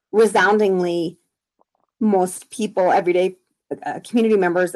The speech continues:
ask the same question about what does a commissioner actually do?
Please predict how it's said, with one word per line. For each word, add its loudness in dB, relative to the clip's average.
ask -6
the -8
same -6
question -6
about -4
what -4
does -8
a -10
commissioner -6
actually -4
do? 0